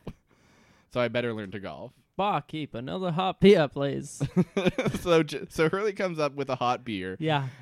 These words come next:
Speaker 1: and says, "N-, also, uh,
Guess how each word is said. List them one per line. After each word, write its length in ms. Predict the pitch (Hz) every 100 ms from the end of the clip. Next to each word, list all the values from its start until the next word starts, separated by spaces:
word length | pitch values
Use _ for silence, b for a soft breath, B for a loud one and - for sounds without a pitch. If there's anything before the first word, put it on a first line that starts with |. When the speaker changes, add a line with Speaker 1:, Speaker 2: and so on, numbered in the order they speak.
| 123
Speaker 1:
and 240 | 127 127
says, 420 | 139 123 120 117 120 - _
"N-, 140 | 117 117
also, 600 | 131 214 - 110 110 127 b b b b 127
uh, 540 | 127 127 127 123